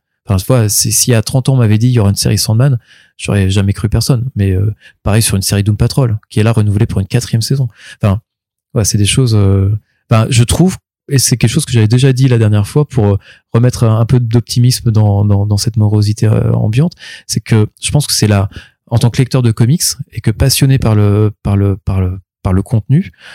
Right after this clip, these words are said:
et les, et les, les personnages et les auteurs, il y a pas, il y a, je me souviens pas d'une meilleure période que maintenant. C'est, faut, faut faire son, faut faire son tri. Donc on est là, nous, en tant qu'éditeur, pour justement essayer de,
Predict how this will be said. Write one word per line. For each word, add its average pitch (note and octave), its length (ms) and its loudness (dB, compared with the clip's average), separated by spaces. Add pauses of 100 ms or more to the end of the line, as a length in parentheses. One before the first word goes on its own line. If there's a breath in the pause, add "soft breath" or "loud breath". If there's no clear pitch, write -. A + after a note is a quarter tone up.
(240 loud breath)
et G#2+ 100 4
les, G#2 200 4
et G#2 160 4
les, G2+ 240 2
les G#2 120 2
personnages A2+ 400 0
et G#2 60 2
les G2+ 160 2
auteurs, E3 240 0
il C3 60 2
y G#2 40 4
a F#2+ 40 2
pas, A2+ 220 0
il A2 200 -2
y - 20 2
a, G2+ 60 0 (180)
je - 140 -6
me G#2+ 60 0
souviens - 160 -4
pas C#3 100 2
d'une A2 180 0
meilleure A#2+ 300 2
période B2+ 320 0
que - 80 -6
maintenant. B2 380 -4 (400)
C'est, G2+ 420 2 (380 soft breath)
faut, - 180 0
faut A2 320 0 (120)
faire - 360 -2
son, G#2+ 600 0 (260 soft breath)
faut A2 80 -2
faire A2+ 160 0
son A#2+ 160 0
tri. F3 280 0
Donc A2+ 180 -2
on G#2+ 100 2
est A2+ 80 4
là, C3 100 2
nous, C3 80 2
en A2 80 2
tant A2 120 -2
qu'éditeur, G#2 420 -2
pour - 180 -4
justement A#2+ 400 0
essayer G#2+ 240 0
de, G#2 220 -2